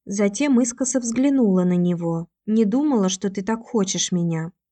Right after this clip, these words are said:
Даже после вчерашнего вечера?» «Мужчины реагируют на определенные стимулы.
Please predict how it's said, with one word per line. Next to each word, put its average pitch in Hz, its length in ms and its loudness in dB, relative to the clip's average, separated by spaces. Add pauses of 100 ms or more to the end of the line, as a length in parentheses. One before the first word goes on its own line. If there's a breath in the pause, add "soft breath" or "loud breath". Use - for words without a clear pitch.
(180)
Даже 208 380 0
после 214 340 -6
вчерашнего 208 720 0
вечера?» 202 640 -2 (440)
«Мужчины 233 540 2
реагируют 233 640 4
на 208 140 2
определенные 208 800 2
стимулы. 185 760 0